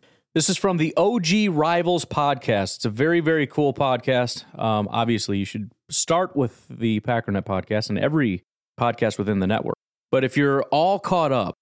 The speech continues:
check out the O G Rivals podcast. It is a Packer fan and a Bear fan that do a podcast together. I think it's a cool concept. Anyways, presented to you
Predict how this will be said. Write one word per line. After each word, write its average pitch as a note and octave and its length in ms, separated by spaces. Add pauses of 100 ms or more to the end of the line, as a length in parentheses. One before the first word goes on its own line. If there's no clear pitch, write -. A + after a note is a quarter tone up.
(500)
check C3+ 220
out B2 120
the A#2+ 120
O A#2 100
G A2+ 160
Rivals G2+ 360
podcast. B2+ 600
It A2+ 100
is G#2+ 160
a G#2 180
Packer D3+ 380
fan C#3 220
and B2 60
a A2+ 40
Bear A#2+ 220
fan A2 240
that G#2 80
do G#2 100
a G#2 60
podcast G2 440
together. G2 220
I - 20
think E3+ 140
it's F3+ 100
a - 40
cool G#2 220
concept. - 500
Anyways, D3+ 440 (360)
presented A3 560
to A3 100
you E3+ 460